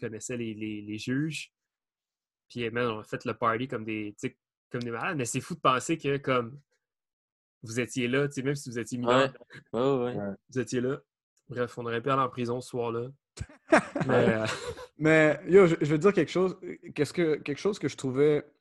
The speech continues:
Speaker 4: <clears throat> euh, pas quelque chose que je, que, que je dirais peut-être qu'on,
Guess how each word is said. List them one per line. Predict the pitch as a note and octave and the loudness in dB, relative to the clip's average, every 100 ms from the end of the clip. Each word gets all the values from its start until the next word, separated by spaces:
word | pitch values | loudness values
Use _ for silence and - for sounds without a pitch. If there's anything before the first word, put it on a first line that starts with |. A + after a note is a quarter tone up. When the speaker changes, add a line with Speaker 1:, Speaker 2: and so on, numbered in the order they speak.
| _ - | _ -14
Speaker 4:
<clears throat> | - F3 D3 A#2 G#2+ _ _ - | -8 -6 -6 -6 -12 _ _ -2
euh, | A#2+ A#2 A2 G#2+ G2+ G2 _ _ _ _ _ _ _ - _ _ | 0 2 0 -2 -6 -10 _ _ _ _ _ _ _ -20 _ _
pas | D#4 | -4
quelque | D#3+ | -2
chose | - F3 | -2 -2
que | - C#3 | 2 0
je, | A#2+ - | 0 -12
que, | - C3+ A#2+ A2+ - | 2 4 4 2 0
que | B2+ A#2+ | 0 0
je | A2+ A#2 | -2 -4
dirais | B2+ B2+ | -4 -2
peut-être | C3+ B2 | -4 -2
qu'on, | - A#2+ A2 G#2+ | -2 -2 -4 -8